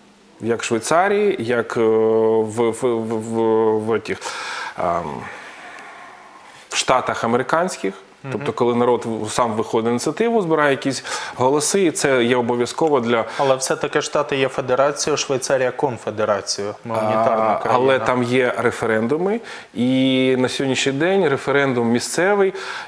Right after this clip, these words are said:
Speaker 1: і з нього треба виключити нас-, е, питання, що на референдумі не можуть розглядатися питання податків. У нас в Конституції записано, що на референдум не можна виносити питання податків.
Speaker 2: Так.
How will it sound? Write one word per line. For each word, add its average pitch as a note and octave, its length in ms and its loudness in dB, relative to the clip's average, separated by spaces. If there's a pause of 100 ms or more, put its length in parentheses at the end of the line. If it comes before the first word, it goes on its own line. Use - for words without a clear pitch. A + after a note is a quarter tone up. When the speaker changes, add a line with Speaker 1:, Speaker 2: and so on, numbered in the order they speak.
(120)
Speaker 1:
і A#2+ 280 2
з G#2+ 60 -4
нього C#3+ 240 2
треба B2+ 300 0
виключити D3+ 520 -2
нас-, A2 220 -4
е, A2 720 2
питання, C#3+ 440 0
що A#2 200 0
на A#2 100 4
референдумі C#3 440 0
не B2 100 2
можуть A2+ 300 0
розглядатися A2+ 600 0
питання A2 440 -2
податків. F2+ 540 -6 (560)
У A2+ 80 -2
нас B2 240 2
в - 80 -12
Конституції C3 460 -2
записано, C#3+ 320 -2
що C3 100 -2
на B2+ 80 4
референдум D3 380 0
не B2 60 4
можна B2+ 220 0
виносити A#2+ 340 -2
питання A#2 360 -2
податків. G#2+ 440 -2
Speaker 2:
Так. A#2 140 -2